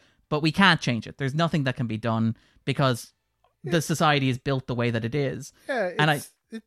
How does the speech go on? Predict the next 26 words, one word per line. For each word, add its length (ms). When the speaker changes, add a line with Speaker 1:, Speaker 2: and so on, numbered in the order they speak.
Speaker 2:
it's 200
interesting 520
kind 180
of 80
how 280
few 500
amendments 800
have 240
been 340
made 320
to 100
the 140
Speaker 1:
It's 120
come-, 180
yeah. 140
Speaker 2:
Constitution, 760
and 180
that 160
it's 200
a 60
product 500
of 160
the 100
kind 240
of 220
the, 460